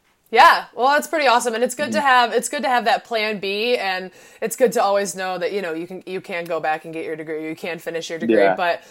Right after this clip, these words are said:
Speaker 1: um, with
Speaker 2: Exactly.
Speaker 1: a school, a school like Wisconsin and, and the program that you're, you're playing in,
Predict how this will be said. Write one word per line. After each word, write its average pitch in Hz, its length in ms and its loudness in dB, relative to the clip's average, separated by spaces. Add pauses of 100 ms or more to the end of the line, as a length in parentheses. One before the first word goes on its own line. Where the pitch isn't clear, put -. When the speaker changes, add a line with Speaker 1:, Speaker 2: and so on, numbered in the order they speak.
(200)
Speaker 1:
um, 175 280 -2
with 202 100 -6
Speaker 2:
Exactly. 202 300 0
Speaker 1:
a 220 60 2
school, 214 240 2
a 220 80 0
school 247 240 0
like 240 140 2
Wisconsin 214 720 -2
and, 185 280 -4
and 180 140 -8
the 175 60 -8
program 196 400 -2
that 180 140 -4
you're, 180 260 -4
you're 185 120 -6
playing 180 380 -6
in, 170 220 -8